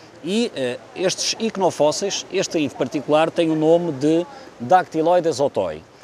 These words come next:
Eh, este, este icnofóssil está relacionado com processos de procura de alimento por parte do invertebrado que escavou estas galerias. Eh,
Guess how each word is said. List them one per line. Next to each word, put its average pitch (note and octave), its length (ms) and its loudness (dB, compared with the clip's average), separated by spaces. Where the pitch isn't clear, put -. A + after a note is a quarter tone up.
Eh, C3 440 0
este, F#3+ 380 0
este F3 360 0
icnofóssil D3 640 0
está D#3 240 0
relacionado C#3 640 0
com A2+ 480 -2
processos D3+ 640 0
de C#3+ 180 0
procura E3+ 500 2
de D3 100 0
alimento C#3+ 420 -2
por D3+ 140 -6
parte C#3+ 400 -4
do C3 160 -2
invertebrado A2+ 580 -4
que - 60 -12
escavou B2 380 -4
estas G#2+ 220 -8
galerias. F2+ 600 -8
Eh, A#2 380 -2